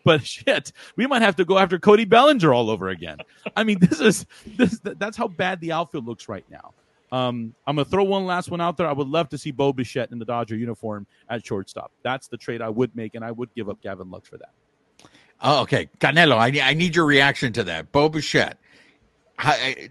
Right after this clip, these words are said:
Speaker 2: that rumor put, was put out early. I didn't buy it. But what are the chances that the Blue Jays are gonna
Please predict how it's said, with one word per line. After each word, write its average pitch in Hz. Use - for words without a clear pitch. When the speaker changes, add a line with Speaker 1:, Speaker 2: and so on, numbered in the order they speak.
Speaker 2:
that 220
rumor 240
put, 170
was 151
put 190
out 175
early. 151
I 156
didn't 190
buy 156
it. 170
But 117
what 151
are 175
the 156
chances 135
that 107
the 117
Blue 117
Jays 104
are 101
gonna 98